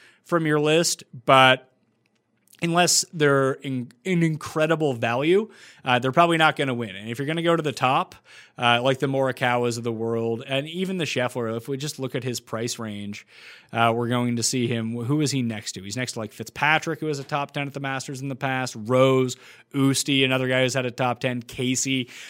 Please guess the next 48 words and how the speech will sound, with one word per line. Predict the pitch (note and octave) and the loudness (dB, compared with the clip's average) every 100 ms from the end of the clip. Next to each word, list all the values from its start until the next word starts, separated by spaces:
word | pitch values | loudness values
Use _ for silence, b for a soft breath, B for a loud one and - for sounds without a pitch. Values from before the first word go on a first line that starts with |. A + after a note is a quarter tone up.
| B | B
Like, | F3 | -4
if | D3+ | 0
Scheffler | G3 F#3+ G#3+ | 2 2 0
performs | F3+ E3 E3 D#3+ C#3+ | -2 -2 -2 -2 0
really | D3+ C#3+ | 2 4
well | C#3 C3+ | 4 4
in | B2 | 2
Houston, | B2+ A#2 | -2 -2
he's | B2+ E3+ | -4 -4
gonna | B3 | -2
be | A#3+ | 2
higher | E3+ D#3+ | 4 4
owned | C#3+ C#3 | 2 0
than | B2 | -2
all | A2 A2+ | -4 -6
these | F2+ E2+ | -10 -14
guys. | F2 F2 F2 F#2 A2 | -12 -10 -10 -8 -6
And | G#2 G2+ B B B | -6 -10 B B B
realistically, | D3 D#3 C#3+ C3+ - C3 | 2 4 4 2 -2 -2
the | B2 | 0
other | C3+ D3 | -2 0
guys, | C#3 C#3 C#3 C3+ | 2 4 2 0
even | C#3 C3+ C#3 | -6 -4 0
though | C3+ C3 B2+ A#2+ | 4 4 4 0
on | B2 A#2 | -6 -6
paper | G#2+ D3+ F#3 | -6 -6 -4
they | F#3 F3+ | -4 0
probably | F3+ F3+ | 0 0
don't | F3+ E3+ | 0 0
have | F3 | 0
a | |
better | F3 F3 F3 | -2 -4 -4
chance | F3+ D#3+ | -4 -4
to | F3 | -4
win, | F3 | -4
in | E3 E3+ | -2 0
reality, | D3 C#3+ B2+ C3 B2+ B2+ | 4 8 8 8 4 0
they | B2 B2 | 0 0
may | A#2 A#2 | 0 -4
just | A2 G#2+ | -4 -8
have | A2 G#2+ | -8 -10
a | |
better | G#2 G#2 G2 | -10 -12 -12
chance | G#2+ G2 | -12 -14
of | F#2+ | -16
wins. | F#2 F2+ | -16 -14
So | C3 | -8
just | D#3 D3+ | -6 -6